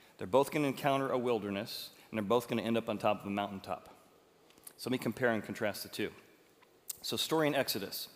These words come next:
Pharaoh says, "When, when you do the duties of a midwife for the Hebrew women, if it's a son, you're gonna kill him, those Hebrew kids, kill him."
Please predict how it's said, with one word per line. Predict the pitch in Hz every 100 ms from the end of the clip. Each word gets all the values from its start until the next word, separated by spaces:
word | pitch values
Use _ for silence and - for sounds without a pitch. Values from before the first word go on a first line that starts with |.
| - - - -
Pharaoh | - 196 240 175 139
says, | - 113 123 170 - - - - - -
"When, | - 208 196 - - - - - - - _ -
when | 180
you | 185
do | 214
the | 294
duties | 170 196 226 202
of | 170
a | 151
midwife | 175 131 104 95 156 - - - - - - - - - _ _ -
for | -
the | 123
Hebrew | 139 117
women, | 117 131 98 95 - -
if | 143
it's | 165 170
a |
son, | - - 254 233 151 165 - -
you're | 147
gonna | 147
kill | - - 202
him, | 110
those | 107 113
Hebrew | 160 139 127
kids, | 147 107 -
kill | - 185 123
him." | 87